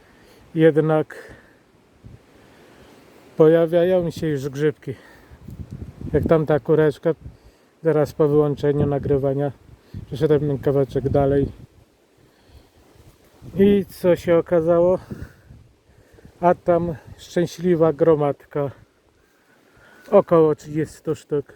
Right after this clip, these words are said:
ale nie s-, nie zbierałem jeszcze, bo już są za małe. Przyjdę po nie za dwa,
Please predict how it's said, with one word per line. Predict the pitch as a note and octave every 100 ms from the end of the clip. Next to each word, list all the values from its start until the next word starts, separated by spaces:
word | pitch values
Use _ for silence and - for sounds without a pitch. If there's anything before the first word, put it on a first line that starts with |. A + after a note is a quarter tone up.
| -
ale | F#3 G3 F3+
nie | F3+
s-, | - - - - _ _ _ -
nie | F3+
zbierałem | D#3 E3 F3 E3+ D#3+ D3
jeszcze, | C#3+ -
bo | D3 C#3+ D#3+ _ G3
już | D3+
są | - E3 D#3
za | C3+ D#3
małe. | D3 C#3 C3+ C#3 C#3 - _ _ _ _ _ _ _ _ _ _ _ _ _ _ _ _ _ _ _ _ _ _ _ _ _ _ _ _ _ _ _ _ - - - - - - -
Przyjdę | F3 E3+ E3 D#3
po | D#3+
nie | D#3 C#3+ B2+ - _ _ _ _ - - - _ -
za | D3 D#3
dwa, | C#3 C#3+ D#3 D3